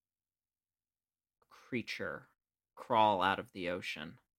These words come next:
So, this is the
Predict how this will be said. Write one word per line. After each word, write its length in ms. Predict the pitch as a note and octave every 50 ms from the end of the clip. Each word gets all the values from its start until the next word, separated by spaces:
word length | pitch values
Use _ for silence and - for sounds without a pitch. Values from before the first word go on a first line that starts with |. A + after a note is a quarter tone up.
| _ _ _ _ _ _ _ _ _ _ _ _ _ _ _ _ _ _ _ _ _ _ _ _ _ _ _ _ _ _ _ _ _ _ _ _ _ _ _ _ _ _ _ _ _ _ _ _ _ _ _ _ _ _ _ _ _ _ _ _ _ _ _ _ _ _ _ _ _ _ _ _ _ _ _ _ _ _ _ _ _ _ _
So, 480 | _ - - - B2+ G#2+ E2 A1 G1+ - - _ -
this 260 | A2+ A#2+ A#2+ - -
is 140 | A2+ G#2 -
the 140 | - G#2